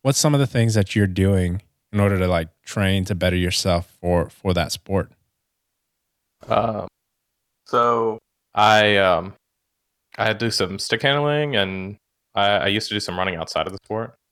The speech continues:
Speaker 2: So, but I'll spend, like, you know, I bought a wooden ball to just stick handle at home and practice hand-eye coordination, um, and just shoot around in my garage. I have a net that I shoot at, and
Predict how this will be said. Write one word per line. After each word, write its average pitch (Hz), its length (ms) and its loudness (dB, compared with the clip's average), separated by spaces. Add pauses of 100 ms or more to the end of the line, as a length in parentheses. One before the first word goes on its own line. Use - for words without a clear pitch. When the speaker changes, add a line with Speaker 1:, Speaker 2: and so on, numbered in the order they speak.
(160)
Speaker 2:
So, 90 380 -2
but 110 80 4
I'll 110 100 4
spend, 104 240 -2
like, 98 240 0 (180)
you 95 80 -18
know, 98 60 -6
I - 20 -2
bought 98 280 0
a 101 100 -4
wooden 95 300 -6
ball 90 400 -2
to - 140 -6
just 92 200 -8
stick - 160 -6
handle 90 300 -4
at 87 60 -8
home 90 260 -4
and 87 40 -12 (360)
practice 92 480 -4
hand-eye 90 260 -2
coordination, 90 640 -6 (760)
um, 76 500 -4 (840)
and 101 120 -4
just 95 200 -4
shoot - 160 -2
around 95 180 2
in 92 40 -2
my 90 100 -2
garage. 90 400 0
I 95 40 -4
have 90 100 -4
a 87 40 -6
net 90 320 -6 (100)
that 98 100 -2
I - 20 -6
shoot - 260 -6
at, 101 200 -2
and 107 140 -10